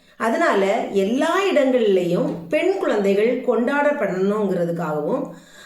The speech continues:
அவர்களுடைய குரல்கள், செயல்கள், ஆ, மற்றும் தலைமைத்துவம் இதெல்லாம் வலுப்படுத்தப்படணும், என்ன ஸ்ட்ரென்தன் பண்ணப்படணுங்கிறதுக்காக தான்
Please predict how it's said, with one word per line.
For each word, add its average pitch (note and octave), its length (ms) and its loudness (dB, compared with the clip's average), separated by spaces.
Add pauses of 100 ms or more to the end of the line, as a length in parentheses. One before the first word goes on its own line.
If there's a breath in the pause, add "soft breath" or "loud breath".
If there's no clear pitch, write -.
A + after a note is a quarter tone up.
அவர்களுடைய B3 1000 2
குரல்கள், G#3 920 2
செயல்கள், G3 960 2 (440 loud breath)
ஆ, G#3+ 320 0
மற்றும் C4 420 0
தலைமைத்துவம் D4 840 2 (360 loud breath)
இதெல்லாம் C#4+ 560 0 (320)
வலுப்படுத்தப்படணும், G3 1300 0
என்ன C#4 280 0
ஸ்ட்ரென்தன் F4+ 680 0
பண்ணப்படணுங்கிறதுக்காக F#3 1200 -2
தான் G3 400 -4